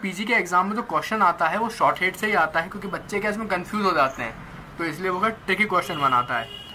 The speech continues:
तो आप इसको अच्छे से याद कर लेना कि शॉर्ट हेड किससे होता है, कॉमन पेरोनियल नर्व से। Then इसका एक्शन क्या होगा, सबसे पहले दो कॉमन एक्शन हैमस्ट्रिंग मसल के, एक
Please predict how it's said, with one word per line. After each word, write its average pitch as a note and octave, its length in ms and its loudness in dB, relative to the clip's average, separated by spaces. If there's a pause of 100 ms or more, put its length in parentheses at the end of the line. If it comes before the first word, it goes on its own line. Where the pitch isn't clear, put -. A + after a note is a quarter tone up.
(180)
तो - 60 6
आप E3 240 8
इसको - 160 -4
अच्छे F#3 160 -6
से F#3+ 100 -2
याद F#3 200 6
कर F#3+ 100 0
लेना G#3 260 2 (380)
कि F3+ 60 -8
शॉर्ट D#3+ 320 2
हेड G3 140 0
किससे G3 260 -4
होता G3+ 240 2
है, A3+ 160 2
कॉमन D3 420 0 (100)
पेरोनियल C#3+ 460 0
नर्व E3 260 4
से। A2+ 220 -8 (680)
Then D3+ 220 2
इसका F#3 240 0
एक्शन F3 340 0
क्या G3+ 100 0
होगा, G3+ 300 4 (1000)
सबसे D#3+ 220 0
पहले G3 260 2
दो F3+ 240 0 (100)
कॉमन F3 320 4
एक्शन F3 300 0
हैमस्ट्रिंग E3 380 -2
मसल E3+ 220 -4
के, E3+ 100 -8 (120)
एक F#3 180 -2